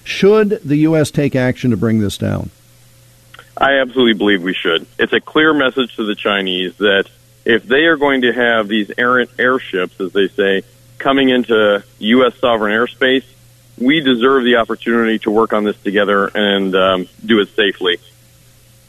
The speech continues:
Speaker 2: There's a couple of things we can do right away, Jeff. One, we can shoot it down directly, and that gives us two things. One, it gets, uh, the question answered pretty quickly. Is this a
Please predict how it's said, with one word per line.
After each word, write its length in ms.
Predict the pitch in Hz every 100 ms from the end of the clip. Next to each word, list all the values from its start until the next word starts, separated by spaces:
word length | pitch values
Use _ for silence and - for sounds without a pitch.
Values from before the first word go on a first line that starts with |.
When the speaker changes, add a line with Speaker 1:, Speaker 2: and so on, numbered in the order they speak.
| _
Speaker 2:
There's 220 | 120 135
a 60 | 139
couple 240 | 196 165
of 60 | 147
things 180 | 147 123
we 100 | 123
can 100 | 120
do 140 | 117
right 180 | 110 107
away, 360 | 95 92 85 - _ -
Jeff. 380 | 101 90 -
One, 380 | 127 143 151 147 - _ -
we 120 | 127
can 100 | 123
shoot 200 | - 165
it 80 | 131
down 400 | 123 120 117 107 -
directly, 480 | 113 98 92 87 82 _ -
and 300 | 113 113 120
that 160 | 139
gives 180 | 123 113
us 100 | 113 -
two 140 | 110
things. 340 | 101 95 92 92
One, 240 | 113 131 131
it 60 |
gets, 260 | 110 123 _ _ -
uh, 340 | 113 110 107 101
the 160 | 107 -
question 320 | 127 117 117
answered 260 | 110 104 98
pretty 180 | 120 104
quickly. 400 | - 117 107 104
Is 140 | 98
this 160 | 104 107 110
a 260 | 101 98